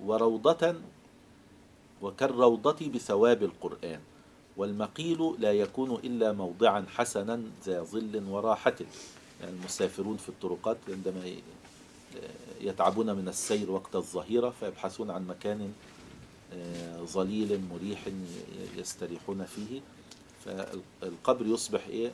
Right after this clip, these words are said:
مقيلا وروضة، والروضة المكان المتسع، ومن معاني الروضة أيضا الحديقة أو البستان، فالقبر يصبح، آه، روضة،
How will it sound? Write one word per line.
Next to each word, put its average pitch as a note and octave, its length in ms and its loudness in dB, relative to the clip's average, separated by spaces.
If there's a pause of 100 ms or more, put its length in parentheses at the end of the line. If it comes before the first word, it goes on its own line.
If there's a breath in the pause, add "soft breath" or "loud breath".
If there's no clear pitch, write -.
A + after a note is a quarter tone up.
(120)
مقيلا C3+ 480 -2 (520 loud breath)
وروضة، A2+ 720 4
والروضة A#2 840 2 (180)
المكان A2 520 2
المتسع، G#2 600 -4 (880)
ومن B2 240 -6
معاني B2 280 6
الروضة A2 540 4
أيضا A#2 200 4
الحديقة G2 840 -2
أو F2+ 120 -6
البستان، F#2+ 580 -6 (840)
فالقبر F#2 840 -2
يصبح، G#2 520 -2 (200)
آه، F2+ 180 -2
روضة، A2+ 540 4